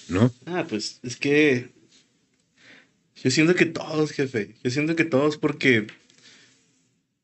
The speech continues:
Speaker 2: No, o sea, no todos, ¿va? Porque hay gente que sí le gusta muchísimo y respetable. Yo también soy de respetar mucho la, lo que cada persona haga, lo que haga, ¿va? Pues yo, la verdad, no me puedo meter y cada quien decide lo que hace.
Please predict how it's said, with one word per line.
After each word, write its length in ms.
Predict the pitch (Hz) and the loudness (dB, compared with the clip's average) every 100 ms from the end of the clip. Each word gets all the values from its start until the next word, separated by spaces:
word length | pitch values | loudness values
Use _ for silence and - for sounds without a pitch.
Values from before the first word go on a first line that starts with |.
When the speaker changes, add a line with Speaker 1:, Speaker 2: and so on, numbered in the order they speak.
| _ - | _ 0
Speaker 2:
No, 200 | 156 190 | 2 4
o 140 | 156 156 | 2 4
sea, 140 | 151 | 2
no 140 | 143 | 2
todos, 300 | 139 147 151 | 2 2 2
¿va? 180 | 139 147 | 2 0
Porque 240 | 131 113 107 | -2 0 2
hay 40 | |
gente 200 | 123 127 | 4 2
que 80 | - | 0
sí 120 | 120 | 2
le 80 | 123 | 6
gusta 260 | 127 123 127 | 4 4 2
muchísimo 560 | 117 - 127 143 147 | 2 0 0 2 2
y 140 | 113 104 | 2 2
respetable. 640 | 110 - 104 113 123 110 104 | 0 -2 -2 0 0 0 2
Yo 180 | 123 | 2
también 320 | 127 143 147 147 | 2 2 2 2
soy 120 | 147 | 2
de 100 | 151 | 2
respetar 480 | 151 147 131 113 123 | 2 -4 -4 -2 2
mucho 340 | 123 - 139 - - - - - | 0 0 -8 -8 -20 -20 -20 -2
la, 500 | 120 117 110 110 104 _ - | 0 2 0 -2 -6 _ -4
lo 180 | 120 117 | -2 -2
que 120 | 113 | 0
cada 200 | 131 151 | 0 2
persona 440 | 170 156 156 156 | 2 2 2 2
haga, 300 | 160 175 170 - _ _ _ | 2 0 -2 -12 _ _ _
lo 220 | - 117 - | -8 -6 -2
que 140 | 104 | 0
haga, 300 | 107 117 110 | 2 2 2
¿va? 180 | 113 127 | 0 0
Pues 120 | 131 | 0
yo, 280 | 113 110 117 113 | 0 2 0 0
la 140 | 120 | 0
verdad, 180 | 117 110 | 2 2
no 100 | 120 | 2
me 100 | 120 | 0
puedo 240 | 120 123 | 0 2
meter 420 | 131 107 120 151 | 2 2 2 2
y 160 | 156 120 | 2 -2
cada 300 | - 110 117 | -4 -2 -2
quien 180 | 120 131 | -2 -4
decide 460 | 127 - 127 127 127 - - - - | -2 0 0 0 -4 -20 -20 -16 -4
lo 140 | 110 | -4
que 120 | - | 0
hace. 260 | 101 104 104 | 0 0 -8